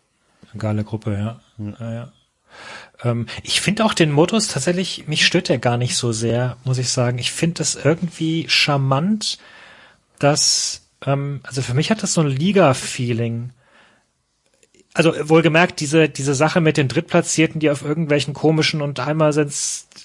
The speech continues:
Speaker 1: Drittplatzierter A, B, C und dann D, F, D, F, Y, so, das ist, das ist blöd und das ist scheiße und das ist auch sehr u-,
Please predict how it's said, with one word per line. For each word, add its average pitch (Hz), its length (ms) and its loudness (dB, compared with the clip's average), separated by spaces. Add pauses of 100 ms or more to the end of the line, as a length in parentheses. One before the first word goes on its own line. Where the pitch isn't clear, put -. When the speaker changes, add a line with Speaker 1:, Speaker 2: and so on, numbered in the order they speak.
(380)
Speaker 1:
Drittplatzierter 143 760 -4
A, 147 160 2
B, 143 160 2
C 156 440 2
und 143 200 -2
dann 147 180 0
D, 147 200 0
F, - 560 -4 (160)
D, 156 120 -2
F, 131 120 -4
Y, 143 420 0
so, 147 160 2
das 135 160 -2
ist, - 380 0
das 127 120 -6
ist - 140 -6
blöd 147 260 6
und 156 60 -4
das 139 120 -2
ist 131 100 -2
scheiße 156 320 2
und 151 60 -4
das 147 100 -2
ist 143 80 -2
auch 143 100 0
sehr 143 380 2
u-, - 140 -8